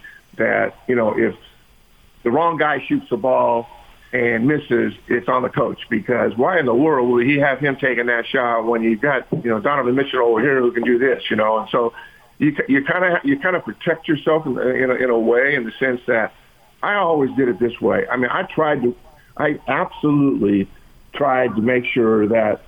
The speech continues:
I got the ball in the hands of the guy that was hot, the guy that was, could get me to the free throw line, to run a s-, iso or a set where we could get to the free throw line if we were down one or whatever we were, or if we're down three, we gotta have a three. So, you know, you have all those things prepared.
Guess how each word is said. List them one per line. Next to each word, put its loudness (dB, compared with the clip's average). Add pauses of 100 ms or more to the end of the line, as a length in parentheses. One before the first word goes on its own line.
(320)
I 0
got -2
the -2
ball 0
in -2
the -2
hands -2
of -2
the -14
guy 2
that 0
was -2
hot, 0
the -2
guy 2
that -2
was, -2 (200)
could 0
get 0
me 2
to 2
the -2
free 0
throw 2
line, 0
to -2
run 2
a 2
s-, -8
iso -2 (240)
or 2
a -2 (100)
set 0
where 2
we 2
could -2
get -2
to -2
the -14
free 0
throw 0
line 2
if -2
we 2
were 0 (300)
down 0
one 2 (240)
or -2
whatever 2
we 4
were, 2
or 2
if -4
we're 0
down 0
three, 0
we 2
gotta 2
have 0
a -4
three. 0
So, 0
you 2
know, 2
you 4
have 0
all 2
those 0
things 0
prepared. -2